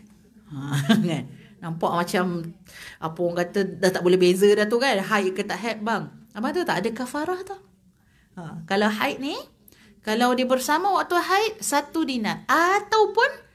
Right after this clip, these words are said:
setengah dinar. Kita ambil tadi kira-kira seribu, satu dinar, setengah dinar, lima ratus lah dalam tangan. Ya? Maksudnya agak, agak kuat. Maksudnya satu, satu jumlah yang bukan macam,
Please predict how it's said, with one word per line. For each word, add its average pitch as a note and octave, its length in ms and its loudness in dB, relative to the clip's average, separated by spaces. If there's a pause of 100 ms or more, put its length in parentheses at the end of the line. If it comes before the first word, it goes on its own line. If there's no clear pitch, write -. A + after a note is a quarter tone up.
(180)
setengah C#4+ 880 -2
dinar. D#3 400 -6 (540)
Kita G3+ 260 2
ambil G#3+ 240 0
tadi A#3+ 240 -2
kira-kira A#3+ 400 0
seribu, A#3+ 640 2
satu A#3+ 320 -6
dinar, C4 320 0 (400)
setengah A3 320 -2
dinar, A#3+ 300 0
lima A3+ 260 0
ratus C4+ 300 -6
lah B3+ 100 -4
dalam A3 240 -2
tangan. E3+ 300 -6 (1000)
Ya? A3+ 240 -10 (160)
Maksudnya A3 400 -2
agak, A#3 380 2 (920)
agak A3+ 640 -4
kuat. F4+ 320 2 (240)
Maksudnya G3+ 560 -4
satu, C4+ 560 0
satu B3+ 320 -2
jumlah C4+ 320 0
yang C4 240 -2
bukan B3 320 -4
macam, A#3+ 320 0